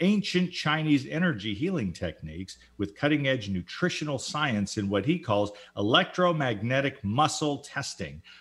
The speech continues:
a one-of-a-kind approach that identifies each individual's unique needs.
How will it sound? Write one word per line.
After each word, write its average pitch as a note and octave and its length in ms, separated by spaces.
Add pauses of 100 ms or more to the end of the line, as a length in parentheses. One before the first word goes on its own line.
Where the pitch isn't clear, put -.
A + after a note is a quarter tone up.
(140)
a F2 40
one-of-a-kind D3+ 600
approach B2 540
that G2 120
identifies F#2+ 920
each D#3+ 240
individual's G2+ 760
unique G2+ 640
needs. F2+ 560